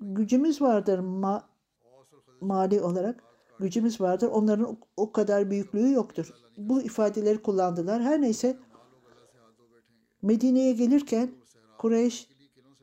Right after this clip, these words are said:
Abban'a ulaşıp, e, s-, orada, e,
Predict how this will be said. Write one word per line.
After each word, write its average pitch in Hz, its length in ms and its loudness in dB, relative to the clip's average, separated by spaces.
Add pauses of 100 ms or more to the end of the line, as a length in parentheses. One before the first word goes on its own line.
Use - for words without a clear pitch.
(560)
Abban'a 226 1000 -2
ulaşıp, 214 460 0 (300)
e, 180 260 -2 (560)
s-, - 240 -18 (1080)
orada, 208 680 2
e, 180 60 0